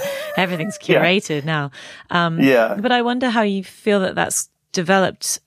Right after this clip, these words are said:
Speaker 2: a bit, because is it getting harder to get your music to the right people, to the people who you think would want to hear it? Or, or has that, have you worked out ways to make that happen for you more easily with new technology?
Speaker 1: Yeah, it's a good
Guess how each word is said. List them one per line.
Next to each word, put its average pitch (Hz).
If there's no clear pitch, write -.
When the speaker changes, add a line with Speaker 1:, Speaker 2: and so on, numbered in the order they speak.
Speaker 2:
a 175
bit, 160
because 175
is 220
it 262
getting 196
harder 190
to 185
get -
your 185
music 190
to 175
the 170
right 165
people, 208
to 175
the 165
people 165
who 160
you 160
think -
would 160
want 160
to 160
hear 156
it? 254
Or, 165
or 170
has 160
that, 160
have 165
you 165
worked 170
out 117
ways 156
to 165
make 151
that 147
happen 156
for 160
you 143
more 143
easily 139
with 147
new 143
technology? 143
Speaker 1:
Yeah, 165
it's 139
a 175
good 175